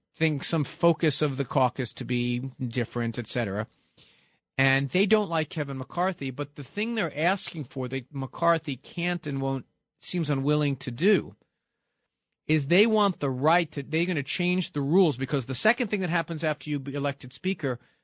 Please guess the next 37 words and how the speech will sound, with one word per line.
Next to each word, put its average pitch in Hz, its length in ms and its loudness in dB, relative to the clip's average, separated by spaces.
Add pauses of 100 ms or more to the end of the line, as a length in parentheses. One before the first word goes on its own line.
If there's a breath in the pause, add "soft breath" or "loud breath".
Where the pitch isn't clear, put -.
(120)
immediately 151 540 0
it 143 60 0
goes 143 260 2
into 135 240 -4
first, - 380 -2 (120)
uh, 135 40 -12
the, 135 220 -2
the 123 180 -10
first 180 400 -2
bill 147 180 2
is 135 220 0
H 143 260 0
R 147 160 4
whatever 135 480 0
it 139 80 2
is, 139 160 2
the 127 80 -6
first 139 260 0
one 156 220 4
is 120 160 0
going 131 260 0
to 127 100 -10
be 117 320 -2 (120)
the 127 80 -4
rules 175 380 6
package. - 480 -4
The 110 80 -6
package, 120 380 -2
it's - 80 -10
not 117 120 -2
H 98 240 -8
R 78 140 -8
anything, 82 320 -18
it's - 140 -14
the 113 200 -4
rules 175 300 6
package, 113 420 -2